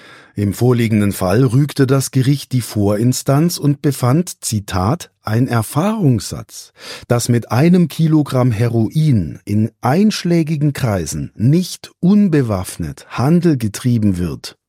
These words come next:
besteht nicht." Zitat Ende. Laut Bundesgerichtshof lässt sich aus der Beweislage also nicht ableiten, dass der Dealer bewaffnet war.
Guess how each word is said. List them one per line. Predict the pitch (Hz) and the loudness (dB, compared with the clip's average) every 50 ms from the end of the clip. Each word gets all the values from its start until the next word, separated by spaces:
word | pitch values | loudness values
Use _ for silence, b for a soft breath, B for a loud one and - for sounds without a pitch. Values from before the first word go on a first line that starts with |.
| _ | _
besteht | - 110 110 107 - - - - - 165 185 180 - - | 0 0 0 0 -2 -6 -6 -2 0 0 0 0 0 0
nicht." | 98 87 67 - - - - - - - _ _ | -2 -2 -2 -6 -10 -16 -18 -20 -20 -20 _ _
Zitat | - - - 95 - 85 80 78 71 - _ | -10 -8 -8 -6 -6 -6 -8 -8 -10 -8 _
Ende. | - 85 78 73 69 65 62 - _ _ _ _ _ _ _ _ B B B B B B B B B B | -6 -4 -4 -4 -6 -8 -12 -16 _ _ _ _ _ _ _ _ B B B B B B B B B B
Laut | _ 113 107 117 107 | _ 0 0 0 0
Bundesgerichtshof | - - 139 143 147 135 - - - 120 110 104 113 110 - - - 156 180 202 - | 2 2 4 4 2 0 -2 -2 -2 -2 0 0 -2 -4 -6 -2 0 0 0 2 0
lässt | 160 143 127 - - | 0 0 0 -2 -6
sich | - 117 107 | -8 -6 -4
aus | 101 98 101 | -4 -4 -4
der | - - 110 | -4 -4 -2
Beweislage | 101 107 95 85 87 90 104 107 - - 113 113 110 117 120 101 | -2 -2 -2 0 0 0 0 0 0 0 0 0 0 0 0 -2
also | 95 92 82 92 92 | -2 -2 -2 -2 0
nicht | 85 92 101 147 190 190 - - - - - | 2 2 2 2 2 0 -6 -12 -16 -10 -8
ableiten, | - 104 - - 101 98 95 98 98 - - 127 123 | -8 -6 -4 -2 -2 0 0 0 -2 0 0 0 0
dass | 107 101 90 - | 0 -2 -4 -2
der | - 117 110 | -2 -2 -2
Dealer | 98 - 95 92 90 90 98 | -2 -2 -4 -2 -2 -2 -2
bewaffnet | 101 113 120 117 151 165 151 - - 101 87 80 - | 0 0 0 0 0 -2 -2 -4 -6 -6 -6 -6 -10
war. | 127 131 - - - - | -14 -14 -14 -16 -20 -20